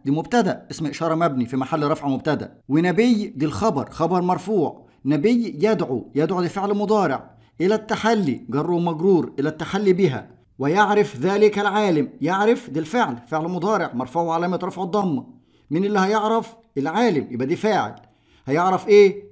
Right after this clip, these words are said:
ذلك، يبقى اسم إشارة مبني في محل نصب مفعول به. ويعرف ذلك العالم الذي يقتدي بالصالحين، يقتدي فعل مضارع، بالصالحين دي جر ومجرور، بالصالحين آثارهم، بالصالحين أهو اسم مجرور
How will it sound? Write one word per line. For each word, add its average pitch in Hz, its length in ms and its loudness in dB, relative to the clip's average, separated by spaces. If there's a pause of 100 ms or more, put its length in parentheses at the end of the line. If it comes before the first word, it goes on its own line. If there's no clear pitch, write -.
(100)
ذلك، 180 600 -2
يبقى 131 140 -2
اسم 156 140 -8
إشارة 190 260 -4
مبني 175 420 -2
في 135 100 -6
محل 170 300 -2
نصب 180 200 -4
مفعول 175 360 -2
به. 165 240 2 (600)
ويعرف 180 520 2
ذلك 190 320 2
العالم 220 640 2 (240)
الذي 170 440 0
يقتدي 196 680 0
بالصالحين، 190 920 0
يقتدي 156 340 -4
فعل 175 240 -6
مضارع، 170 540 -2 (360)
بالصالحين 147 460 -4
دي 170 80 -2
جر 170 200 0
ومجرور، 170 580 0 (340)
بالصالحين 160 760 2 (200)
آثارهم، 175 920 2 (160)
بالصالحين 139 440 -6
أهو 185 340 0
اسم 170 220 -6
مجرور 175 460 0